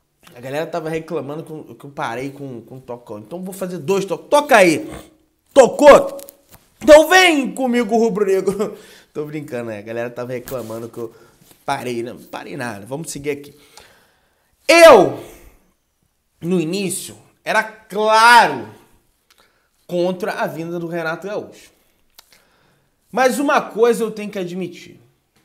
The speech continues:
O cara mudou o astral do Flamengo. O astral do Flamengo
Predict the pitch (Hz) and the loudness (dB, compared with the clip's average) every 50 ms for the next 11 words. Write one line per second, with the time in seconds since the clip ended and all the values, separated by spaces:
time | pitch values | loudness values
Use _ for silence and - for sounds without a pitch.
0 | _ _ _ _ - 247 240 - - 214 208 214 220 233 240 240 240 240 - - | _ _ _ _ -8 -8 -6 -4 0 4 6 8 8 8 6 4 2 0 -4 -10
1 | - - _ - 190 208 233 240 226 151 135 170 170 185 190 202 202 202 - - | -18 -20 _ -12 -8 -6 -4 -4 -4 -2 -2 0 0 0 0 0 -2 -4 -6 -6
2 | 196 196 175 165 160 - - - - 151 156 156 156 156 156 156 156 151 143 135 | -4 -2 -2 -2 -2 -4 -6 -6 -2 0 2 2 4 2 2 0 -4 -6 -10 -12
3 | - 160 151 127 - - - 120 - 143 160 175 - - - 208 208 214 220 202 | -8 -8 -8 -8 -8 -12 -18 -14 -10 -10 -10 -8 -10 -8 -4 -2 0 0 0 -2
4 | 196 196 196 175 143 135 143 156 165 170 175 180 | -6 -8 -8 -8 -8 -8 -8 -8 -8 -10 -10 -12